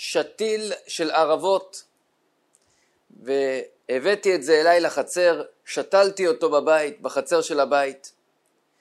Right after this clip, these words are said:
גידלתי ממנו עץ של ערבות. רציתי שהערבות האלה, המקור שלהם יהיה ממוצא. כל שנה, בערב חג הסוכות, היה מגיע אליי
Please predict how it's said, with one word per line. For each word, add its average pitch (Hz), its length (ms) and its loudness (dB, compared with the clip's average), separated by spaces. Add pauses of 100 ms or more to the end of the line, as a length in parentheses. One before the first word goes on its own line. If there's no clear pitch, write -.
(260)
גידלתי 196 540 0
ממנו 190 360 -4
עץ 190 420 -6
של 180 200 -4
ערבות. 156 640 0 (1600)
רציתי 202 440 -4
שהערבות 165 640 2 (240)
האלה, 175 420 4
המקור 156 420 -6
שלהם 170 360 -6
יהיה 196 160 -4
ממוצא. 185 600 -4 (1700)
כל 233 240 4
שנה, 208 440 0 (680)
בערב 185 420 0
חג 180 220 -4
הסוכות, 170 680 -2 (840)
היה 175 200 0
מגיע 180 460 2
אליי 160 560 2